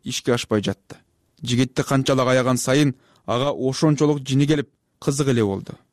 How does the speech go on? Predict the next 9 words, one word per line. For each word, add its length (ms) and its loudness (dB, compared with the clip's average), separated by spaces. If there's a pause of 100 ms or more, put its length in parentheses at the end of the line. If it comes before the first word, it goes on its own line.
(420)
"Эх, 220 0 (600)
кандай 300 2
өкүнүчтүү. 540 0 (680)
Ал 240 2
эмне 220 4
болуп 200 2
туткунга 320 -2
түшүп 280 -6
калды? 320 -2